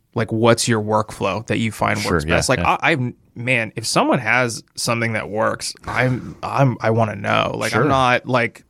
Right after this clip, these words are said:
Speaker 1: an egomaniac
Speaker 2: No,
Speaker 1: who's
Speaker 2: not
Speaker 1: like,
Speaker 2: too
Speaker 1: Oh, I'll
Speaker 2: proud to
Speaker 1: figure it
Speaker 2: use it. Yeah.
Speaker 1: <laughs> No, God, no.
Speaker 2: <laughs> No,
Speaker 1: I just wanna be good. Like,
Speaker 2: Yeah, yeah.
Speaker 1: I'm, I'm super down to learn.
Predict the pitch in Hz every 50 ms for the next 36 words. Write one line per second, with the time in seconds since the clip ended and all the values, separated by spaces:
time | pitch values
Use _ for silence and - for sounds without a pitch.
0 | _ - - - 120 117 - - 113 107 110 110 107 104 104 104 104 104 104 101
1 | 101 110 131 123 95 92 110 - - - 143 123 117 101 95 143 139 131 131 98
2 | 98 127 147 147 104 101 - 131 135 123 110 110 117 131 120 131 135 165 156 -
3 | 143 131 139 151 185 160 127 - 120 113 120 127 127 - 170 165 139 123 123 110
4 | 110 127 147 143 123 117 123 156 185 190 190 160 - - 180 117 123 131 131 127
5 | - - 120 127 - - 156 147 135 120 110 110 113 110 107 110 123 131 123 120
6 | 113